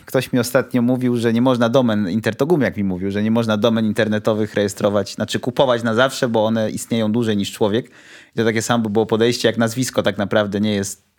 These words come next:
imię twoje, nazwisko nie jest twoje, tylko, bo ono powinno żyć dłużej niż ty żyjesz, więc po prostu jak ty umierasz, ktoś inny je przejmuje i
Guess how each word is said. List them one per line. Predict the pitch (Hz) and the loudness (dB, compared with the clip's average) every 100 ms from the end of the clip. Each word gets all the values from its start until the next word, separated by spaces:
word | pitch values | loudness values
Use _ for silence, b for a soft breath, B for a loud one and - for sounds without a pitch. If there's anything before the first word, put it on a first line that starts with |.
| - | -14
imię | - 95 107 92 | -6 -2 0 -2
twoje, | - 92 90 | -2 -2 -2
nazwisko | 95 101 98 90 | -4 -6 -8 -4
nie | 92 | -4
jest | 85 85 - - | -4 -8 -14 -8
twoje, | - 104 120 | 0 2 2
tylko, | 120 101 - 95 95 95 b b b - | -2 -8 -2 0 0 -4 b b b -8
bo | 82 | -4
ono | 87 95 | -2 -4
powinno | 87 95 90 | -4 -4 -4
żyć | 87 87 | -6 -8
dłużej | 98 90 | -6 -4
niż | 82 80 | -6 -8
ty | 85 | -8
żyjesz, | 82 78 - - | -8 -8 -10 -14
więc | - - | -16 -14
po | - | -12
prostu | - 76 | -8 -8
jak | - | -6
ty | 92 | -4
umierasz, | 95 92 90 | -2 -2 -4
ktoś | - - - | -6 -10 -6
inny | 90 | -4
je | 80 | -6
przejmuje | - - 90 98 90 | -8 -8 -6 -6 -6
i | 67 - | -8 -14